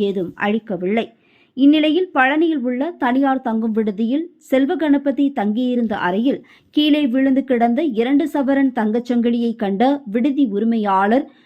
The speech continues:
விடுதியில் அமைக்கப்பட்டிருந்த சி சி டி வி காட்சிகள் மூலம் தங்கச்சங்கிலி இடைப்பாடியைச் சேர்ந்த செல்வகணபதி குடும்பத்தினருடையது என்பதை உறுதி செய்தார்.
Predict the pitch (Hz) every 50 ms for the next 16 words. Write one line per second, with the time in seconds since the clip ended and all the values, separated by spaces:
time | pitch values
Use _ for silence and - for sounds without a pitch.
0 | _ _ 220 214 294 320 370 311 320 392 370 339 - 254 254 269 294 285 311 294
1 | - 269 254 254 262 254 240 247 247 254 349 370 359 - 302 320 320 320 359 349
2 | 349 339 277 311 294 - 254 226 226 233 - 247 226 233 208 208 208 208 208 220
3 | 254 285 285 - _ _ _ _ _ _ 269 269 294 320 381 359 359 - 320 294
4 | 277 294 294 294 311 302 - - 254 247 302 349 349 339 320 311 311 294 254 285
5 | 269 277 262 233 233 233 233 226 240 269 294 294 294 - - - 269 269 262 269
6 | 359 - 330 285 277 285 277 285 277 277 285 285 285 285 269 240 233 262 254 277
7 | 277 294 277 269 269 247 240 214 214 233 247 254 226 254 202 190 190 185 190 214
8 | 208 240 262 285 269 233 190 190 233 269 226 202 180 - 180 175 175 175 233 220
9 | 185 -